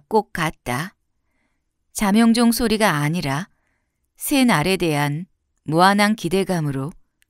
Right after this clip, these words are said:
잠에서 깨어나자. 몸만 깨우지 말고 영혼도 함께 깨어나자. 십이월 삼십일 일.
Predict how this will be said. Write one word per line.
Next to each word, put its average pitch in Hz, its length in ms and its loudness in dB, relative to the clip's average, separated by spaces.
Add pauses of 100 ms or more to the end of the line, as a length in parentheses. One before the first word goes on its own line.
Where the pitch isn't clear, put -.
(160)
잠에서 165 520 -4
깨어나자. 180 840 -2 (1160)
몸만 214 500 2
깨우지 240 420 0
말고 151 640 -4 (460)
영혼도 160 760 -2 (480)
함께 127 720 -6
깨어나자. 175 840 -4 (4000)
십이월 254 600 -2
삼십일 254 840 -4
일. 147 240 -8